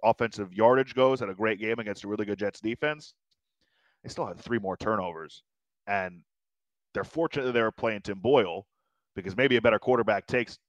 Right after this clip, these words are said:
better advantage of one or two of those turnovers. So I, I think it's just what we talk about a lot with Tua Tagovailoa is that he's having such a great year, but there are those moments in these games where you just scratch your head at, like,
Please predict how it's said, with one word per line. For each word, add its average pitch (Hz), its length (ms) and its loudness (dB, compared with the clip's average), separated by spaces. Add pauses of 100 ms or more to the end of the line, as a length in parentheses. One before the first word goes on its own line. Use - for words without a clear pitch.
(240)
better 113 220 2
advantage 123 420 2
of 92 160 -2
one 104 320 0
or 95 80 -4
two 104 240 -4
of 87 80 -10
those 87 360 -8 (920)
turnovers. 82 540 -8 (520)
So 110 380 4 (220)
I, 117 220 0
I 131 60 4
think 170 160 -2
it's 156 80 -6
just 156 100 -6
what 151 140 -2
we 147 80 -2
talk 127 240 4
about 101 260 0
a - 80 -6
lot 101 240 4
with 110 140 -4
Tua 113 180 -4
Tagovailoa 101 760 -2
is 92 100 -12
that 92 120 -10
he's 110 160 -10
having 101 240 -2
such 131 240 -4
a 135 80 0
great 107 260 0
year, 104 360 -2 (360)
but 101 120 -8
there 101 160 0
are 98 60 0
those 95 220 -4
moments 123 360 0
in 104 80 -10
these 101 200 -10
games 113 360 -6
where 92 120 -10
you 92 80 -10
just 92 160 -14
scratch 104 360 -2
your 95 80 -10
head 127 260 0
at, 90 140 -8
like, 92 220 -8